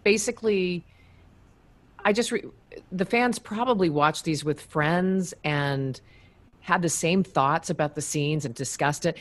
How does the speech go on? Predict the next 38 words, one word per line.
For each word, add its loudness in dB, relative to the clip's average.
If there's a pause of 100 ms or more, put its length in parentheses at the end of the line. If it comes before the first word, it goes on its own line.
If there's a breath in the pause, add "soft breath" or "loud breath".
(120 loud breath)
It's -2
sort 0
of 2 (380 soft breath)
hearing 0
those 2
discussions, 0 (100)
but 0
having -2
our 0
perspective, -2
our 0
unique -6
points -6
of -6
view -4
about -2 (140)
those -4
moments, -6 (520 soft breath)
and 0
then -2 (140)
our 0 (260)
offshoot -2
conversations -4
that -4
have -2
nothing -2
to -2
do -2
with -4
Pretty -4
Little -4
Liars -4
that -4
are -6
just -12
fun -2
and -4
fascinating. -4